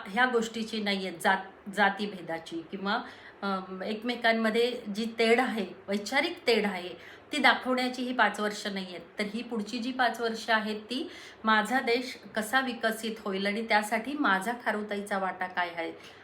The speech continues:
असेल याचा विचार करण्याची आहे. आणि, अ, मला असं वाटलं की कालपासूनचं वातावरण पाहून मला असं वाटलं की हा व्हिडिओ मी करायला पाहिजे आणि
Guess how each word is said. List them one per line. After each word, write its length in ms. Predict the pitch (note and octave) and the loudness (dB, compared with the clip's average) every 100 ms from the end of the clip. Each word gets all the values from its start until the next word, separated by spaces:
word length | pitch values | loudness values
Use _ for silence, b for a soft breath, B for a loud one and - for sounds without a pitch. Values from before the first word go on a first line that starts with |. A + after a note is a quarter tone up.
| B | B
असेल 640 | A3 G#3+ B3+ - - - G#3 | -2 4 2 2 -6 -6 -4
याचा 200 | G#3 A#3 | 0 0
विचार 360 | A3 G#3 G3+ | 0 2 2
करण्याची 540 | G3 G3+ F#3+ G3+ G3 G3 | 2 0 2 0 0 0
आहे. 560 | F#3 F#3 G#3+ - - - | 0 -4 -8 -12 -20 -2
आणि, 320 | F#3+ G3 G3+ | 0 0 0
अ, 100 | G3 | 0
मला 280 | F#3+ G3+ A3 | 0 4 6
असं 220 | A3+ C#4+ | 4 4
वाटलं 320 | B3+ B3+ B3+ | 4 4 0
की 120 | B3+ E4 | 0 2
कालपासूनचं 800 | - A3 A3+ B3+ B3+ C4 C4 | 6 6 6 0 0 -2 2
वातावरण 580 | A#3+ G#3 A3+ A3+ C4 B3+ | 4 6 6 8 8 6
पाहून 360 | B3+ A3 A3+ C4 | 6 4 4 0
मला 300 | C4+ A#3 A3 | 2 2 2
असं 180 | G#3+ G#3+ | 0 -2
वाटलं 260 | G3+ G#3 | 0 0
की 140 | G#3 A3 | -2 -2
हा 160 | A3 | 0
व्हिडिओ 360 | G3+ G3+ G3+ G3 | 0 0 0 -2
मी 140 | G3+ | -2
करायला 360 | G3 F#3 F#3 F#3+ | -2 -2 0 0
पाहिजे 340 | F#3+ F3+ F#3+ | -2 -4 -4
आणि 200 | F3+ F#3+ | -4 -6